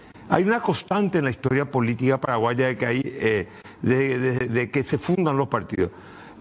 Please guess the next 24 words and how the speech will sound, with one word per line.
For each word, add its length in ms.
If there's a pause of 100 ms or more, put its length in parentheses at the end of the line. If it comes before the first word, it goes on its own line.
El 160
único 300
partido 500
que 100
se 160
consolida 640
en 80
musculatura 760
y 100
estructura, 840 (400)
que 120
no 140
tiene 220
una 160
ideología 520
fija 400
hoy 160
en 120
día 260
firme, 400 (260)
es 80
el 80
Partido 360
Colorado. 420